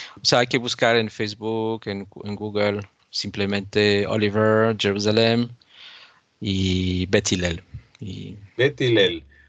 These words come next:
Speaker 2: Pues
Speaker 1: Bet Hillel.
Speaker 2: ya lo saben, porque aparte este teatro, eh, o taller de teatro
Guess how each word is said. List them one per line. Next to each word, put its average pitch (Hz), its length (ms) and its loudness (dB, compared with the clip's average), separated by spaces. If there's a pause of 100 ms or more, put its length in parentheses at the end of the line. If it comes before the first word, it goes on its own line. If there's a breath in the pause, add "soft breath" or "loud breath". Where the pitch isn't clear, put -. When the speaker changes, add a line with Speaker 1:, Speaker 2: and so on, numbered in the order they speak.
(160 soft breath)
Speaker 2:
Pues 98 560 2
Speaker 1:
Bet - 80 -18
Hillel. - 0 - (120)
Speaker 2:
ya 123 200 4
lo 127 120 6
saben, 95 520 0 (200)
porque 104 280 0
aparte 131 680 2
este 135 520 4
teatro, 151 760 4 (460)
eh, 90 100 -2
o 92 140 -2
taller 120 380 4
de 113 140 2
teatro 113 680 2